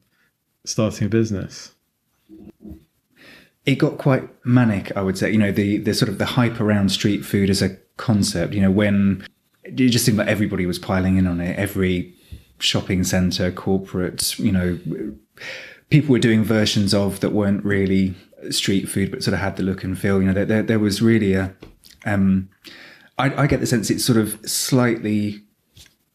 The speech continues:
Speaker 2: calmed down from there. I don't know what you, what you think, but, um, do, do you think the hype has sort of peaked around that, and maybe what's left will just, will be quality?
Speaker 1: Um,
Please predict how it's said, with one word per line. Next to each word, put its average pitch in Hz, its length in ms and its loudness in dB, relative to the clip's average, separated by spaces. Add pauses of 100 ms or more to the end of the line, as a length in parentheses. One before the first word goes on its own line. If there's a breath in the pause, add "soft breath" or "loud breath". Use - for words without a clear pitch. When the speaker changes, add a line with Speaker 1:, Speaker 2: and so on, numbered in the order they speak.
(140)
Speaker 2:
calmed 113 380 2
down 107 300 2
from 101 320 0
there. 95 260 0
I 92 80 -2
don't 101 160 -2
know 101 100 -2
what 92 240 -6
you, 98 320 -8
what 98 220 -2
you 98 140 -4
think, 87 460 -10
but, 98 440 -6
um, 98 320 2 (160)
do, 147 200 6
do 151 140 4
you 156 80 10
think 147 160 2
the 113 80 2
hype 110 300 2
has 113 180 0
sort 107 140 2
of - 180 0 (400)
peaked - 480 0
around 104 380 2
that, 87 260 -6
and 98 160 4
maybe 98 240 2
what's 92 320 -4
left 98 280 -4
will 92 160 -2
just, 92 180 -6 (160)
will 98 100 0
be 95 140 0
quality? 92 640 -6 (1400 loud breath)
Speaker 1:
Um, 196 640 0